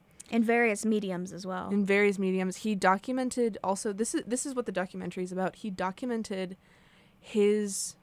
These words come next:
Speaker 2: um, relationships with Martin Luther King Junior, Malcolm X, and Medgar Evers.
Speaker 1: Hmm.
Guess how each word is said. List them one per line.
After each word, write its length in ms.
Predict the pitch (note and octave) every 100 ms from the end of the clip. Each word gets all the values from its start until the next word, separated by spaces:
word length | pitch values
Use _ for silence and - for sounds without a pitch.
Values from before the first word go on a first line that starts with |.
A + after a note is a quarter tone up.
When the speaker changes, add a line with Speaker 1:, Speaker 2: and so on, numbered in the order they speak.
| _
Speaker 2:
um, 480 | G3 F#3+ F#3 F3+ F3 -
relationships 840 | G3 F3 F#3 B3+ B3 D4 C#4 -
with 200 | G3 F#3+
Martin 240 | F#3 F3+
Luther 220 | G3 F#3+ F#3+
King 300 | - F#3+ F#3+
Junior, 500 | F3+ F3 F#3 G3 G3 _ _ _ _ _ _
Malcolm 360 | F#3+ F#3 - -
X, 300 | F3 - -
and 220 | - F3+ F3
Medgar 340 | F3 - F3+ -
Evers. 500 | F3+ F#3+ C4+ - F4
Speaker 1:
Hmm. 120 | D#4+